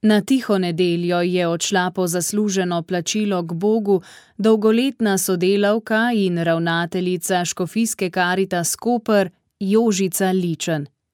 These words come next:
Poznali smo jo kot neutrudno prostovoljko, ki je desetletja z vsemi močmi služila bližnjim.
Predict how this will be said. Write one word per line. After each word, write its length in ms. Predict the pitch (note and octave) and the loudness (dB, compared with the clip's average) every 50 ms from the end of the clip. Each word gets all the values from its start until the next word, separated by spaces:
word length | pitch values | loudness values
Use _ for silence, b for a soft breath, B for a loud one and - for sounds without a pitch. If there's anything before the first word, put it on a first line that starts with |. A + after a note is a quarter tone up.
| _ _ _ b b b b b b b b b b b b b _ | _ _ _ b b b b b b b b b b b b b _
Poznali 520 | - G#3+ G3+ G3 A3 A3 A#3 B3+ D4 D4+ | 2 2 4 4 4 4 4 4 4 2
smo 220 | - - A#3 A3 G#3 | 2 2 2 2 4
jo 220 | G3 G3 F#3+ F#3+ | 4 4 2 0
kot 320 | F#3+ - G3+ F#3+ F#3+ - | 0 0 0 0 0 2
neutrudno 760 | F#3+ G3 G3+ G#3+ A#3 G#3+ G3 F#3+ - G3 G#3 F#3+ F#3+ F#3 F3+ | 0 2 2 2 2 2 0 2 2 0 0 2 0 0 -2
prostovoljko, 1000 | E3 - F3+ F3 E3 - - F#3+ F3+ E3 E3+ F3 F3 E3+ E3 - G3+ G#3 A#3 B3+ - | -2 -2 -2 -2 -2 -2 -2 -2 -2 0 0 0 0 0 -2 0 0 2 2 0 -2
ki 160 | - - F#3+ | -2 0 0
je 120 | F3+ E3+ D#3+ | 0 0 0
desetletja 880 | D3+ E3+ D#3+ - - F3 E3 F#3 F#3 F#3 G3 G3 F#3+ G#3 F#3+ F#3 F3+ | -2 -2 -2 -2 -4 -4 -4 -2 0 0 0 0 0 0 0 0 0
z 120 | E3+ F3+ F#3+ | 0 0 0
vsemi 440 | F3+ - - A#3 B3+ B3 A#3 G#3 | 0 0 -2 0 0 2 2 2
močmi 500 | F#3+ F3+ F3+ E3+ - - - G3 G3 G3 | 2 0 -2 -2 -4 -2 0 0 0 0
služila 560 | F#3+ - - G3 F#3+ E3+ E3+ F#3 F3+ F#3 G3 G3+ | 0 -2 -2 0 0 0 0 0 0 0 0 -2
bližnjim. 580 | F#3+ F#3 F3+ F3 D#3+ D3+ D#3 E3 E3 D3+ C#3+ | -2 -2 -2 -2 -2 -2 -2 -2 -2 -2 -4